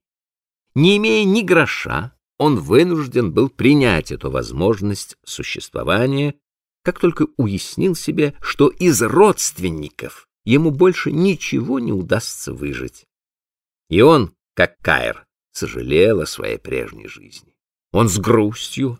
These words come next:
вспоминал звон саблей и шпор в ясный полдень, казарменные остроты, девушек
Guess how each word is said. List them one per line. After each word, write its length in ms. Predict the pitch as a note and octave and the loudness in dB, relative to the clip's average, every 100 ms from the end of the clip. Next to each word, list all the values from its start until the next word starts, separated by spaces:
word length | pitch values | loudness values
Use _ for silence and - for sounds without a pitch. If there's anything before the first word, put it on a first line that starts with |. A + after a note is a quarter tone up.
| - | -10
вспоминал 640 | - - D#2+ E2+ D2 G2+ | -10 -6 -6 -4 -2 -2
звон 360 | G#2 B1+ D2+ F#2+ | -4 -6 -6 -6
саблей 720 | - - - F2 G2+ E2+ D#2+ | -8 -6 -4 -4 -4 -6 -6
и 40 | D2 | -6
шпор 600 | - - - D#2+ G#2+ G#2+ | -8 -10 -2 2 2 0
в 60 | - | -8
ясный 560 | - E2+ - - D#2 | -10 -10 -10 -10 -10
полдень, 680 | - E2+ G#2 G#2 F#2+ D2+ C2+ _ _ _ - | -2 4 4 4 2 -2 -10 _ _ _ -12
казарменные 840 | D2 - E2+ D2+ D#2 D#2+ D#2 D#2+ | -6 -2 0 -2 -2 -2 -2 -2
остроты, 840 | - - - C#2 F#2 F#2 F2 - | -4 -10 -10 -2 0 0 -4 -14
девушек 760 | C2 A2 A2+ G#2 G2 - E2+ | -2 2 2 0 -4 -8 -8